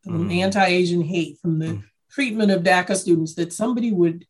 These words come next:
Speaker 1: actually challenge you to explain, why do we need to keep pushing for this? I
Speaker 2: Mm.
Speaker 1: think that is the most irritating aspect, not only of my current role,
Speaker 2: Mm.
Speaker 1: but throughout my career, because for me, it's a no-brainer.
Speaker 2: Mm.
Speaker 1: Diversity to me is reality.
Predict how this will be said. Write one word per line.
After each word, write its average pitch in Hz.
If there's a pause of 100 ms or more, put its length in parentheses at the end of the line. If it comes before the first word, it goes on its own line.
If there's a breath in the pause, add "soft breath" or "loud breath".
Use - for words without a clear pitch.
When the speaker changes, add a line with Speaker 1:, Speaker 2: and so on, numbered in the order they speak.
Speaker 1:
actually 190
challenge 190
you 175
to 170
explain, 165 (560)
why 175
do 208
we 202
need 196
to 175
keep 185
pushing 190
for 180
this? 170 (140)
I 190
Speaker 2:
Mm. 202
Speaker 1:
think 277
that 214
is 175
the 202
most 190
irritating 185
aspect, 170 (120)
not 208
only 240
of 190
my 175
current 269
role, 165 (160)
Speaker 2:
Mm. 104
Speaker 1:
but 196
throughout 202
my 175
career, 175
because 185
for 196
me, 214
it's 185
a 175
no-brainer. 175
Speaker 2:
Mm. -
Speaker 1:
Diversity 196
to 175
me 196
is 165
reality. 170